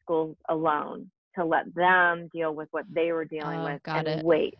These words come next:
Speaker 2: Okay.
Speaker 1: And we knew that calling up and saying, "Well, what about our," you know, wasn't the
Speaker 2: <laughs> Yeah.
Speaker 1: appropriate way to
Speaker 2: Yeah,
Speaker 1: handle
Speaker 2: they
Speaker 1: that.
Speaker 2: would have loved that. <laughs>
Speaker 1: Yeah.
Speaker 2: Yeah.
Speaker 1: So initially we designed something assuming that that wouldn't happen, but it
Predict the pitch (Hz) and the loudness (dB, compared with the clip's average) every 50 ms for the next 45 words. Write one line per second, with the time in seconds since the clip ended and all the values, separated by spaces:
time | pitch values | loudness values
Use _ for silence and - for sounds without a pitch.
0 | _ _ _ - _ _ - 180 180 - 196 180 175 175 185 185 180 180 175 170 | _ _ _ -20 _ _ -8 -8 -6 -4 -4 -6 -4 0 2 2 2 2 2 -2
1 | 160 175 208 233 254 254 220 226 240 233 220 202 180 175 165 170 156 147 - - | -4 -2 0 2 4 6 6 8 8 8 8 6 4 2 0 0 0 0 -2 -6
2 | _ _ _ _ _ _ _ _ - - 202 202 202 190 190 185 180 180 190 180 | _ _ _ _ _ _ _ _ -4 0 2 2 2 0 0 -2 -2 -2 -4 -8
3 | 175 - 180 175 175 180 180 202 277 415 494 466 453 415 415 403 403 - - - | -6 -4 -4 -4 -2 -2 -2 0 0 2 2 2 2 2 2 4 2 2 2 0
4 | 214 202 190 180 175 165 170 170 165 180 190 196 196 185 185 180 175 175 - - | -2 -2 0 -2 -2 -4 -6 -6 -2 0 2 2 2 2 0 -2 -4 -4 -4 -2
5 | 185 175 165 - - 190 - 220 190 185 - - 185 175 165 - 202 247 - - | 0 0 0 -2 -4 -2 2 2 2 2 2 0 0 0 0 0 0 -2 -2 -6
6 | - - - - _ _ - 190 180 160 214 180 170 160 147 180 196 208 208 208 | -16 -20 -20 -20 _ _ 0 2 2 2 2 0 -2 -4 2 4 4 6 6 6
7 | 196 185 220 196 196 196 180 190 185 175 165 - - 285 214 - - 294 202 - | 6 6 6 6 6 6 6 6 6 6 6 4 4 4 4 4 4 2 2 2
8 | - - - - 392 - - - 392 - - 320 - - - 311 - - _ - | 0 0 4 2 2 2 4 0 2 4 2 2 2 2 -2 -2 -2 -2 _ -10
9 | - - _ _ - - - 269 214 _ - - - - - 196 - _ _ _ | -10 -10 _ _ -20 -20 -20 -20 _ _ -10 -8 -6 -6 -6 -8 -8 _ _ _
10 | 262 233 233 226 226 220 - - _ - 226 233 247 277 285 - 320 254 247 214 | 6 6 8 6 6 2 -2 -4 _ -4 -2 0 -2 -4 -4 -4 -6 -6 -4 -4
11 | 214 202 190 196 180 185 175 180 180 180 185 185 190 175 170 165 175 170 - - | -4 -4 -6 -6 -4 -2 0 0 0 -2 -4 -6 -8 -8 -8 -8 -10 -10 -8 -10
12 | 175 170 _ - 196 185 180 175 170 165 160 156 156 - - 151 151 - - 165 | -12 -14 _ -4 -4 -2 -2 -2 -2 0 0 0 2 4 4 4 4 4 2 2
13 | 165 156 160 156 - - - 147 139 143 - 190 196 214 220 226 240 - _ _ | 0 0 0 -6 -10 -6 -4 -2 -2 -2 -2 -4 -2 -2 -4 -6 -6 -12 _ _
14 | _ 190 180 170 170 165 | _ 4 6 6 6 4